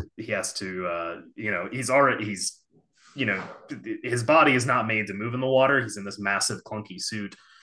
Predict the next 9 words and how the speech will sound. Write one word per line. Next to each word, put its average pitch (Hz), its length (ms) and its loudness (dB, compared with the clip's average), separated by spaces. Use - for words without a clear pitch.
Uh, 95 560 4
so - 220 2
yeah, 101 260 2
it's, - 180 -8
it's, - 460 -2
it's 113 140 -6
incredibly 113 480 2
challenging, 92 720 -2
but, 80 140 -10